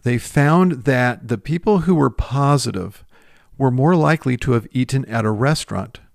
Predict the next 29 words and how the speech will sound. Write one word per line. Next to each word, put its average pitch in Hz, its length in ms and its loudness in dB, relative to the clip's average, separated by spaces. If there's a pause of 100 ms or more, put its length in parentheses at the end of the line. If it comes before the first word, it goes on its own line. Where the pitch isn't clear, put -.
(680)
uh, 104 360 -2
about 120 400 -2
twice 151 680 -2 (300)
the 117 140 -2
number 123 340 0
of 107 140 -4
people 110 320 -2
had 110 200 -2
eaten 120 220 -4
at 107 100 -4
restaurants 110 760 -2
in 110 160 -4
the 101 220 -4
positive 107 520 -4
group - 240 -12
compared 104 320 -6
to 98 80 -8
the 98 60 -4
negative 104 320 -6
group. 98 160 -10 (760)
Whereas 127 520 2 (120)
about 117 560 0 (640)
three 165 300 0
and 123 100 2
a 110 60 0
half 170 360 0
times 117 440 0
more 110 200 0
people 110 540 -4